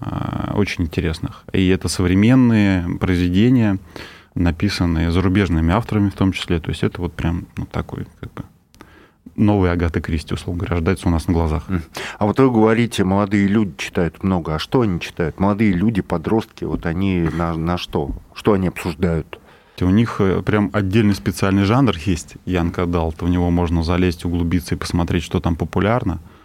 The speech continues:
Speaker 1: А читают разного рода литературу, которая отвечает на вопросы, которые для них актуальны. Если вы, наверное, помните, была такая книга «Пятьдесят дней до моего самоубийства».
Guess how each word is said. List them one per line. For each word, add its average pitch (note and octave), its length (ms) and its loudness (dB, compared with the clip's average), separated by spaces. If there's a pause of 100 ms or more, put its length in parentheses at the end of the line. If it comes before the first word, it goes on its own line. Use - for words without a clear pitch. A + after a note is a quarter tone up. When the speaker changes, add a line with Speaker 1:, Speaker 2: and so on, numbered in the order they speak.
(280)
Speaker 1:
А E2 520 0
читают G#2 480 0
разного F2+ 400 2
рода F2 200 0
литературу, F2 600 0
которая F2 360 0
отвечает F2 400 -2
на E2+ 120 0
вопросы, F2 380 -2
которые E2+ 340 -4
для F2 100 2
них E2 200 0
актуальны. E2 480 0
Если E2 260 -4
вы, E2+ 80 2
наверное, E2+ 260 0
помните, F#2 520 0 (220)
была F2+ 380 0
такая F2 320 -2
книга F#2+ 480 0 (500)
«Пятьдесят F#2 380 -2
дней F#2+ 160 4
до F2+ 140 0
моего F2 240 2
самоубийства». F#2 680 -2